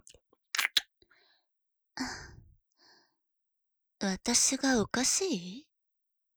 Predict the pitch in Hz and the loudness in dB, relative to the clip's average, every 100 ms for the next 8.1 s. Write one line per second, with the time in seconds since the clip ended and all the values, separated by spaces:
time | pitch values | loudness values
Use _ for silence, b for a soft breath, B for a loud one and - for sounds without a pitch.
0 | _ _ _ _ _ 415 - - 349 _ | _ _ _ _ _ 0 2 2 0 _
1 | _ _ - - B B B B B B | _ _ -10 -6 B B B B B B
2 | B _ - - 208 208 247 269 247 175 | B _ -4 4 6 6 6 6 6 2
3 | 165 160 220 285 285 294 294 294 381 320 | 0 0 2 4 4 6 4 2 2 0
4 | 190 160 - _ _ _ _ _ _ _ | 0 -6 -14 _ _ _ _ _ _ _
5 | _ _ _ _ _ _ _ _ - 208 | _ _ _ _ _ _ _ _ 0 2
6 | 208 208 226 214 208 202 247 - 233 175 | 2 2 0 2 0 0 -2 -2 -4 -2
7 | - - 208 220 247 240 240 233 - 285 | -4 -2 0 0 0 0 -2 -2 -2 -2
8 | 262 | -2